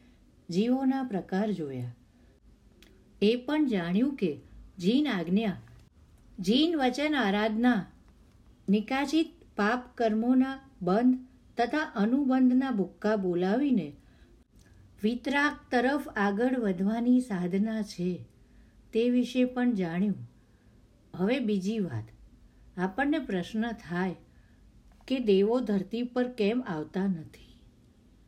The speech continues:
તેનો જવાબ આપણે આવતા ભાગમાં,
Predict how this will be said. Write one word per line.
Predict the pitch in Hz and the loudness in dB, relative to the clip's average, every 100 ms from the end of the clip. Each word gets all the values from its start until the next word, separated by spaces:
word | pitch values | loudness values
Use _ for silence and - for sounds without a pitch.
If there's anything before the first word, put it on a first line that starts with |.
| - - - - | -20 -20 -20 -2
તેનો | 190 190 196 | 0 2 0
જવાબ | 180 185 247 202 147 - - - - - - | 0 0 0 0 -4 -10 -20 -20 -20 -20 -6
આપણે | 196 202 233 254 | -4 -2 -2 -4
આવતા | - 185 180 180 202 | -2 -4 -4 -2 -4
ભાગમાં, | 185 202 240 220 165 | 0 -2 -2 -4 -4